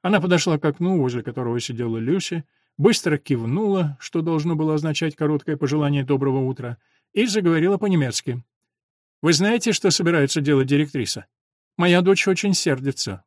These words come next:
очень сердится моя дочь. С самого ее детства я не видела, чтобы она так сердилась. Это очень плохо, то, что происходит. Вы тоже так думаете?» «Да,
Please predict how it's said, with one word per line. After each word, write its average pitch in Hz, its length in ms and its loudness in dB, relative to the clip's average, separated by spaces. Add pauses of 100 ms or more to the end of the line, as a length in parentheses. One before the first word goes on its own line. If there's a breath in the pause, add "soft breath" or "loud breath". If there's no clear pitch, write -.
очень 196 480 2
сердится 139 560 0
моя 131 240 0
дочь. 127 300 -4 (380)
С - 60 0
самого 202 320 4
ее 196 180 6
детства 196 360 0
я 151 140 6
не 175 120 4
видела, 147 260 4
чтобы 139 240 0
она 165 140 0
так 180 160 -2
сердилась. 131 560 -2 (340)
Это 175 400 4
очень 254 400 0
плохо, 160 380 4
то, - 180 0
что 156 220 2
происходит. 131 640 0
Вы 151 260 6
тоже 247 360 0
так 180 200 0
думаете?» 120 540 -2 (760)
«Да, 185 300 6